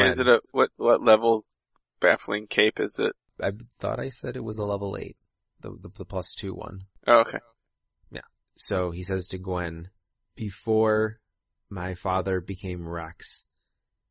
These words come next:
Speaker 2: he wore a mighty suit of armor. I believe that this armor acted justly within battle. You have shown yourself to be a just individual.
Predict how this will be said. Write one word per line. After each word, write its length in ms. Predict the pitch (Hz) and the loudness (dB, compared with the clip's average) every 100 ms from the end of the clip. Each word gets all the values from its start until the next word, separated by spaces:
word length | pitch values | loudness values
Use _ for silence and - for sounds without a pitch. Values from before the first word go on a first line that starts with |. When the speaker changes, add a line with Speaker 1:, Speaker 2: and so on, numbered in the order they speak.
| _ | _
Speaker 2:
he 580 | - 104 92 90 87 87 _ _ _ _ _ _ _ _ _ - | -16 -10 -8 -6 -6 -10 _ _ _ _ _ _ _ _ _ -10
wore 460 | 95 92 90 87 - | -4 -2 0 -2 -4
a 420 | 85 87 85 - - | -4 -2 -4 -8 -14
mighty 460 | 90 90 90 90 | -10 -6 -4 -4
suit 260 | 87 95 87 | -6 -6 -8
of 120 | 82 | -6
armor. 440 | 80 78 64 - - _ - | -6 -8 -8 -12 -14 _ -6
I 120 | 92 | -6
believe 720 | 95 92 95 92 92 90 - _ - | -4 -6 -6 -4 -6 -6 -12 _ -18
that 540 | 101 90 82 82 - - _ _ | -6 -4 -2 -4 -8 -14 _ _
this 580 | 110 - 104 92 - - _ _ _ _ _ 95 | -20 -6 -4 -4 -6 -10 _ _ _ _ _ -8
armor 520 | 95 92 92 92 92 _ _ _ _ _ _ _ _ 101 | -6 -4 -4 -4 -8 _ _ _ _ _ _ _ _ -2
acted 560 | 92 - 92 85 92 - _ _ _ 113 | -2 -2 -2 -2 -4 -16 _ _ _ -6
justly 640 | 107 87 - 98 95 90 - | -4 -4 -6 -6 -6 -8 -10
within 400 | 98 90 87 87 | -8 -6 -6 -8
battle. 460 | 80 76 - 60 - _ - | -6 -6 -6 -10 -16 _ -12
You 200 | 98 92 | -6 -4
have 180 | 92 90 | -4 -6
shown 320 | - - 101 | -8 -2 0
yourself 440 | 98 92 95 87 - | 0 -2 -2 -4 -6
to 80 | 104 | -10
be 420 | 95 92 90 92 - | -6 -4 -6 -8 -6
a 120 | 95 | -6
just 320 | 98 92 85 | -2 -2 -2
individual. 760 | 95 90 92 101 101 98 98 | -6 -6 -4 -2 0 0 -2